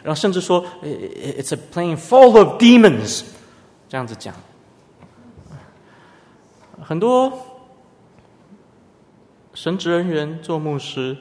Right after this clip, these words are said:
他们不是要服侍人，更不是要服侍神，是要服侍他自己。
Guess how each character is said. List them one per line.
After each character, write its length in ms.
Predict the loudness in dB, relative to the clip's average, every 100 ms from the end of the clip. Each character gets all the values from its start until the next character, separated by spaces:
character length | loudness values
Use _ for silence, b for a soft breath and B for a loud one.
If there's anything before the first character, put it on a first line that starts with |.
| b b b b b b b -10
他 100 | -6
们 140 | -6
不 140 | -6
是 160 | -6 -2
要 100 | -2
服 220 | -4 -10
侍 260 | -8 -6 -4
人， 260 | -4 -6 -14 -20 -20 -20 _ _ _ _ _ _ _ _ -10
更 140 | -8
不 100 | -8
是 140 | -8 -8
要 60 |
服 200 | -8 -12
侍 100 | -14
神， 240 | -14 -14 -16 -16
是 120 | -10
要 80 | -8
服 200 | -8 -14
侍 120 | -16
他 160 | -14 -14
自 160 | -14
己。 220 | -20 -20